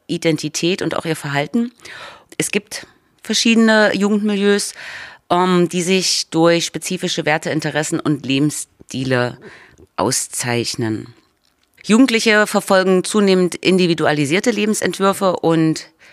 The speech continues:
identifizieren sich sehr stark mit digitalen Medien. Und, ähm, durch die Sinus-Jugendstudie wird deutlich,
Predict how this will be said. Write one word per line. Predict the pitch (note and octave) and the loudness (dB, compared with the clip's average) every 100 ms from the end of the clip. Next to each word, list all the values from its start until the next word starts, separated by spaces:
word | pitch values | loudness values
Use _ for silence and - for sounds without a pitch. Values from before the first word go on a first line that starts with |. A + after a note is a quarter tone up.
| - _ _ - | -20 _ _ -8
identifizieren | G3 F#3 F3+ F3 E3+ - F3 F3 | -6 -4 -4 -6 -10 -6 -4 -2
sich | E3 - | -4 -4
sehr | D#3+ D#3+ | -2 -2
stark | - C#3+ C#3 | -4 -8 -8
mit | D3 D3 | -10 -12
digitalen | - D3+ C3+ C3 | -14 -12 -8 -6
Medien. | C#3 F3 A3 C#4+ _ _ - - - - | -4 -4 -4 -6 _ _ -20 -20 -18 0
Und, | G#3 C4+ - - - _ F3 | 4 4 2 -8 -14 _ 0
ähm, | G3 G3 F#3+ | 2 2 0
durch | F#3 | -4
die | F#3+ F3+ E3+ | -2 0 0
Sinus-Jugendstudie | E3 F3+ F#3 - F#3+ F#3+ F3 - F3+ E3+ E3+ D3+ | 0 0 0 -2 -2 -2 -2 -4 -2 2 2 2
wird | E3 E3 - | 0 -2 0
deutlich, | D3+ D#3 E3 D#3 | 0 0 -2 -6